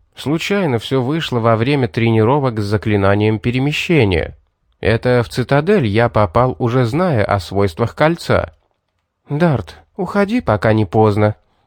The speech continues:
выслушав меня, попросила Мэри.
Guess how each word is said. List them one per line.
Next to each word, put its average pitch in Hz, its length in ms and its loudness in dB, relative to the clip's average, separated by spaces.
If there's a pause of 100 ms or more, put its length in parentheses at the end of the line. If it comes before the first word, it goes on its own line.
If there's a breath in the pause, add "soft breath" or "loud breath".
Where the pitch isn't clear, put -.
выслушав 117 640 -4
меня, 113 320 0
попросила 113 640 0
Мэри. 101 460 0